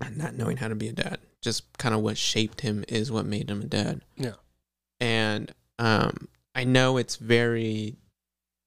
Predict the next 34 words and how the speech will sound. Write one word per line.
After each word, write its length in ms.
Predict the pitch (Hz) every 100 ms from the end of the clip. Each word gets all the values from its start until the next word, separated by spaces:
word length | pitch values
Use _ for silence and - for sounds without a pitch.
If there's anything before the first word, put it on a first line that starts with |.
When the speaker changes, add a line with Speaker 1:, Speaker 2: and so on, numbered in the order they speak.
| _ _ - - - - - - -
Speaker 1:
it's 160 | 139
very 300 | 120 135 143
authoritative 840 | 131 - 120 123 123 135 139 160 156
how 180 | 120
he 100 | 123
was. 420 | 120 139 151 - - _ _ _ _ _ _ _ _ _ _ _ 127
Um, 520 | 113 107 98 - - _ _ _ _ 131 127 -
but 340 | 127 117 110 - _ _ _
as 220 | 127 120
much 460 | 131 131 139 139 -
as 420 | 127 117 143 - -
I 140 | - 117
am 160 | 120
against 440 | 110 117 110 110 -
the 60 |
whole, 280 | 113 113 110
like, 300 | 104 - - -
"Don't 160 | - 101
let 120 | -
your 140 | - -
kids 300 | 110 - -
cry" 240 | - 98
kinda 280 | - 101 135
thing, 300 | 104 107 107
you 120 | 107
have 120 | 101
to 60 | -
be 140 | 110
a 60 | 107
man 280 | 107 104 101
when 80 | 104
you're 100 | 113
fucking 340 | 104 - 131
five. 420 | - 110 123 -